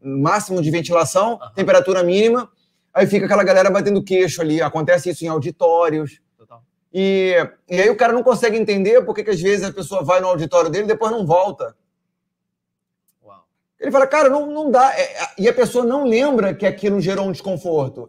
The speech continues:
Speaker 1: Ela lembra que tinha um desconforto.
Speaker 2: Isso.
Speaker 1: Olha, olha o que que eu tô te falando agora, você que tá me vendo, me ouvindo. Tá entendendo? Felipe, talvez tenha, é, é, casa de festa, talvez tenha auditórios,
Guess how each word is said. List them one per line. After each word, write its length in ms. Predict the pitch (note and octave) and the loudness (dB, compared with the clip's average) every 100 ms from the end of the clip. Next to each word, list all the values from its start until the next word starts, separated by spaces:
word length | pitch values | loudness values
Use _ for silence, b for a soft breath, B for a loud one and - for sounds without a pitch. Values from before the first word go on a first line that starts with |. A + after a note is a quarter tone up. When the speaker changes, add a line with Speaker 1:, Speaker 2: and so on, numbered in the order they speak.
| b C#3 | b -2
Speaker 1:
Ela 160 | G3 | 2
lembra 240 | F#3+ A#3+ B3 | 2 2 2
que 160 | A3 | 0
tinha 260 | - A#3+ C4+ | 0 2 4
um 80 | A#3+ | 4
desconforto. 920 | B3 - D4+ B3 A#3+ A3+ - C#3 - _ _ _ | 2 -2 0 4 4 4 -4 -14 -14 _ _ _
Speaker 2:
Isso. 160 | A#2 A2 _ - | -20 -20 _ 2
Speaker 1:
Olha, 300 | F3 C#4+ - | 4 4 4
olha 280 | C4+ D4 - | 4 4 0
o 40 | |
que 60 | - | -2
que 80 | B3 | -2
eu 60 | |
tô 100 | B3 | -2
te 80 | - | -4
falando 320 | A3+ G#3 G#3 | 0 0 2
agora, 360 | F#3 E3 D3+ D3+ | 2 4 2 2
você 240 | D3+ C3+ | -6 -8
que 100 | F3 | -10
tá 20 | |
me 120 | E3 D3 | -8 -6
vendo, 240 | D#3 D#3 | -6 -8
me 100 | D#3 | -8
ouvindo. 400 | C#3 C3+ A#2 G#2+ _ _ _ _ _ _ _ | -8 -10 -12 -18 _ _ _ _ _ _ _
Tá 80 | A#3 | 0
entendendo? 400 | A3+ B3+ A#3 - - _ _ _ _ _ - | 4 4 4 0 -16 _ _ _ _ _ -10
Felipe, 420 | - F#3 A#3 D#3 | -2 0 0 -2
talvez 880 | - G3+ D#3 D#3 F#3 A#3 D3+ - - _ _ | 0 0 0 -2 -2 -2 -4 -6 -16 _ _
tenha, 580 | F#3+ A3 G#3 E3+ C3 - _ - | -2 0 0 -2 -4 -8 _ -4
é, 380 | D3+ D3+ D3+ - | -2 0 -2 -4
é, 520 | D3 C#3+ C#3+ C#3 B2+ | -6 -4 -2 0 -2
casa 400 | - F#3+ F#3+ F3+ | 0 0 0 -2
de 100 | D#3+ | -6
festa, 720 | - C#3+ D#3 F#3 C#3 - A2 b b | -4 0 2 2 -2 -10 -14 b b
talvez 440 | E3 D#3 F#3 G3 | -2 0 0 -2
tenha 260 | G3+ F#3+ F3 | -2 -4 -2
auditórios, 920 | F3 D3+ D3+ C#3 C3 D#3 D3+ A#2 | -2 -2 -4 0 2 2 0 -4